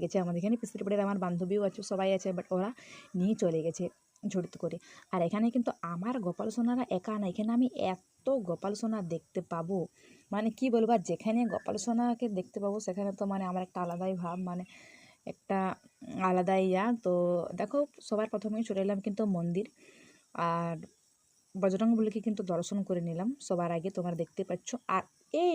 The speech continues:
যে দেখতে পাচ্ছ আমার গোপাল সোনার সাথে এখন দেখা হয়েছে, আর এখন কোলে নিয়ে আছে, এটা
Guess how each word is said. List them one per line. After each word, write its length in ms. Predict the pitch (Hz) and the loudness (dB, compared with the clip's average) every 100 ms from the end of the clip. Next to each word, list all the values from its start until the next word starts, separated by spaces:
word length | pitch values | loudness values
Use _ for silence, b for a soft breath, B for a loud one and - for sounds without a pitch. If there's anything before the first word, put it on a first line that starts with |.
| 240 | 2
যে 80 | 233 185 | 0 0
দেখতে 240 | - 202 196 | -4 -6 -6
পাচ্ছ 160 | 190 - 175 | -6 -6 -4
আমার 140 | 214 240 | -2 -2
গোপাল 220 | 165 180 175 | -2 -2 -2
সোনার 200 | 196 180 | -4 -4
সাথে 140 | 220 - 185 175 | -6 -4 -4 -4
এখন 240 | - 226 269 262 | -2 0 2 0
দেখা 180 | 175 175 165 | -2 -4 -4
হয়েছে, 280 | 156 160 - B B B B B _ - | -6 -6 -10 B B B B B _ -4
আর 120 | 180 _ _ _ _ - | -4 _ _ _ _ 0
এখন 340 | 190 - 262 277 226 | 0 2 4 4 6
কোলে 220 | 208 226 226 | 8 8 8
নিয়ে 180 | 247 247 - | 8 6 4
আছে, 240 | 175 - 185 170 - _ _ _ | -2 0 -2 -2 -10 _ _ _
এটা 200 | 180 180 | -2 0